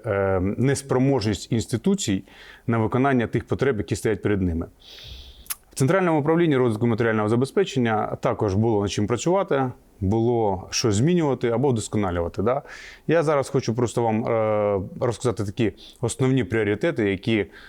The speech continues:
за останній час знайшли своє логічне завершення, да?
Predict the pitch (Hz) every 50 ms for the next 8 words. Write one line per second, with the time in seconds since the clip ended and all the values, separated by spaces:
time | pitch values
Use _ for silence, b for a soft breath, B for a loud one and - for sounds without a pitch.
0 | B B B B 107 101 120 - - 117 - - - 127 117 107 104 101 92 -
1 | 160 165 165 156 - - 101 101 107 101 - - 113 101 - 113 107 104 104 110
2 | - - 110 98 98 95 92 87 80 - - 82 82 90 90 101 110 127